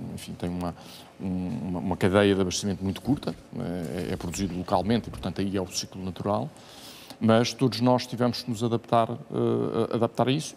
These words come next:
e isto tem custos que são introduzidos no, no sistema. Eh, custos, seja de estocagem,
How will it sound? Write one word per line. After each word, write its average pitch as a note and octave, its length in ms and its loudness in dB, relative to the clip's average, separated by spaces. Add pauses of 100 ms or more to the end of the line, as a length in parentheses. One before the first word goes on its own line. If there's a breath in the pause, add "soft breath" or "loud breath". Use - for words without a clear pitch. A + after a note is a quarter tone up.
e E3 160 2
isto - 160 -4
tem C#3+ 140 2
custos - 380 -4
que - 100 -12
são D3 140 0
introduzidos C3 500 -2 (420 loud breath)
no, C#3 160 2
no D3 160 0
sistema. A#2 360 0 (360 loud breath)
Eh, F2 260 0
custos, - 800 -4
seja F#2 260 0
de - 100 -12
estocagem, D3+ 640 2